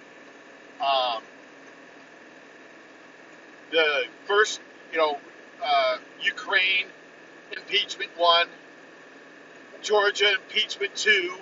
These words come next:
twenty twenty election fraud, covid hoax,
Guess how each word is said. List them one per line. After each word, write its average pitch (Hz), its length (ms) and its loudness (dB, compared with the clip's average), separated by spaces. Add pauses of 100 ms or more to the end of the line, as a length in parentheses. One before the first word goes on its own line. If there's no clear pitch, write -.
(1400)
twenty 220 340 4
twenty 214 380 0
election 202 520 0
fraud, 175 540 6 (2500)
covid 233 480 6
hoax, - 720 -4